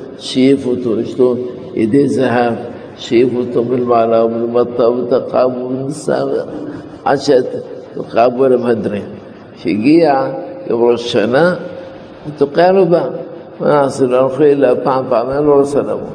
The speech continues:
הוא רצה כסף, זה תוקע אחר, לא התוקע הזה הראשון שדיברתי עליו. נו, מה נעשה לו עכשיו? אמר להם, "יש לי שופר." שופר, או, איזה יופי. הוא תוקע בחינם, הוא לא לוקח שום דבר, לא על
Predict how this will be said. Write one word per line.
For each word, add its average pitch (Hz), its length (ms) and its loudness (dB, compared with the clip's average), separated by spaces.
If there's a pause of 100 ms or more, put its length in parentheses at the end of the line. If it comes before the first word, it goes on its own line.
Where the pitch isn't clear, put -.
(420)
הוא 90 120 -2
רצה 113 240 0
כסף, 110 420 -4
זה 110 180 -2
תוקע 123 300 2
אחר, 110 280 -2
לא 120 220 0
התוקע 104 360 -4
הזה 107 220 0
הראשון 104 360 -4
שדיברתי 104 500 0
עליו. 90 280 2 (960)
נו, 110 140 0
מה 123 160 2
נעשה 104 360 -2
לו 90 120 -4
עכשיו? 139 340 -4 (640)
אמר 170 160 4
להם, 160 260 2
"יש 202 200 0
לי 127 80 -2
שופר." 104 300 -6 (480)
שופר, 254 440 0
או, 262 580 2
איזה 202 220 0
יופי. 170 300 0 (760)
הוא 113 220 -6
תוקע 151 400 4
בחינם, 131 500 0 (580)
הוא - 100 -4
לא 123 60 2
לוקח 131 300 0
שום 135 220 -4
דבר, 113 420 2 (520)
לא 110 180 4
על 120 80 2